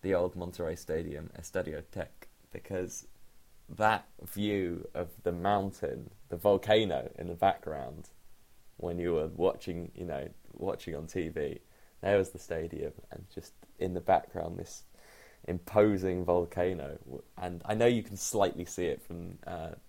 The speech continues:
the Tigres ground, but it's nowhere near as good as you could from the Mo-, old Monterrey ground. So i-, it's a shame that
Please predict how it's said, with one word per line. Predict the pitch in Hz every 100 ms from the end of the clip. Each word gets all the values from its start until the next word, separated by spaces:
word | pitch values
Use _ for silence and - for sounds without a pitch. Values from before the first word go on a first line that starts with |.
| -
the | 90
Tigres | 85 - 87 73 -
ground, | 73 69 85 -
but | 78 -
it's | 78 - - -
nowhere | 95 101 101 98 95
near | 92 87
as | 87
good | - 80
as | 82 -
you | 82
could | - 80
from | - 80
the |
Mo-, | 78 - 80
old | 85 -
Monterrey | 73 - 71 71 -
ground. | 55 50 - - - - - -
So | - 85
i-, | 71 - - - -
it's | 117 120 131
a |
shame | 117 131 117 104 98 87
that | 80 73